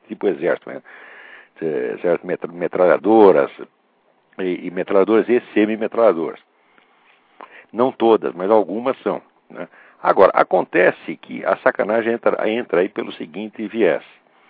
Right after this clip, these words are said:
Existem muitas armas que não são armas de assalto, mas que a-, apenas copiam o desenho de armas de assalto, de armas militares, certo? Pra parecer bonitinho, pra atrair o freguês. E acontece que estas também <laughs> estão sendo,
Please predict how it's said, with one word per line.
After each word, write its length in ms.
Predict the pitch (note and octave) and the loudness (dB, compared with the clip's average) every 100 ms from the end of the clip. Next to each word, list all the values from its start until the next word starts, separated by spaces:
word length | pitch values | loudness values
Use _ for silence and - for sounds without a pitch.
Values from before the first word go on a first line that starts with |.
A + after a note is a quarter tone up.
| - - - _ - | -20 -20 -20 _ -8
Existem 560 | D3+ G#2+ F3 G3+ - | -8 -6 -6 -6 -2
muitas 560 | G#2 D3+ G3 - E2+ C2+ | -2 -2 -4 0 2 6
armas 340 | A#2+ C3+ C#3+ | 8 8 4
que 100 | - | -8
não 240 | C#3+ F3 F#3 | -6 -4 -4
são 320 | - E3+ E3 | 4 6 8
armas 300 | F2+ D#2 C2+ | 8 6 4
de 80 | - | 2
assalto, 380 | - - A#2 - | 2 6 6 4
mas 140 | A#2 | -4
que 100 | - | 0
a-, 100 | C#3+ - | 0 2
apenas 380 | - - C#3+ - | -2 0 -4 -2
copiam 840 | - F3+ _ C3 F3+ D#3 F2 C2+ - | 0 0 _ -6 -2 2 2 0 -4
o 120 | G2 | 0
desenho 560 | F#2+ F2 - F#2 E2 | 4 2 2 -2 -2
de 120 | C#2+ D#2 | -2 0
armas 260 | C#2 C2+ | 0 -2
de 60 | E2 | -2
assalto, 340 | - A2 F#2+ | 2 6 6
de 60 | D#2+ | 4
armas 240 | D2 D2 | 0 -4
militares, 540 | F2 D#2 - A#2 G2 - _ _ - - - - - | -10 -8 4 6 6 2 _ _ -20 -20 -20 -16 -8
certo? 120 | F3 | 2
Pra 140 | G3 | 4
parecer 400 | G3+ G#3 F#3+ - | 6 6 4 4
bonitinho, 520 | E3 F3 D3+ - C#3 G#2+ | 4 2 -4 -8 -6 4
pra 160 | A2 | 4
atrair 300 | A2 B2 A#2+ | 4 2 2
o 60 | B2 | 2
freguês. 380 | D3 F#2+ F2+ - _ _ _ - - - _ _ | 0 0 -2 -2 _ _ _ -20 -20 -20 _ _
E 120 | E3+ G3 | 2 2
acontece 480 | G3+ G3 D#3+ E3+ | 2 0 2 0
que 180 | - D3 | 0 4
estas 340 | E3 F#3+ F#3+ - | 6 4 0 2
também 480 | G#3 F#3+ F3 - F#3 | 4 6 4 4 -4
<laughs> 20 | |
estão 260 | - F#3 F#3 | 2 0 2
sendo, 360 | - A2+ C3 | 0 2 0